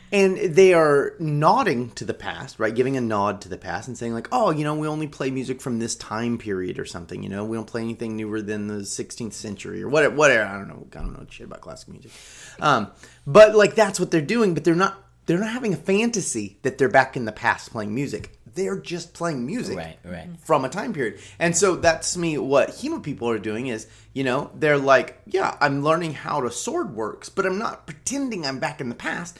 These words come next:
Speaker 1: I'm using modern stuff, as much modern stuff as I can to fight with a
Speaker 2: Right.
Speaker 1: sword."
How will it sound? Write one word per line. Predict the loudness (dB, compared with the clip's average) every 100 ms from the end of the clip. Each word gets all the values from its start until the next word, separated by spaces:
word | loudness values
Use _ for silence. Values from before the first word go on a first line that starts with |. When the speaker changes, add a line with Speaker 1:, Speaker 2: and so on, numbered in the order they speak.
| -12
Speaker 1:
I'm | -4
using | -2 0 -2
modern | 4 4 4 0
stuff, | -2 -4 -6 -6
as | -4
much | -4 0
modern | 0 0
stuff | -4 -4 -2
as |
I | -4
can | -6 -8 -4 -4 -6 -14 _
to | -14
fight | 0 0 0
with | -4
a | -4
Speaker 2:
Right. |
Speaker 1:
sword." | -2 -2 0 0 -2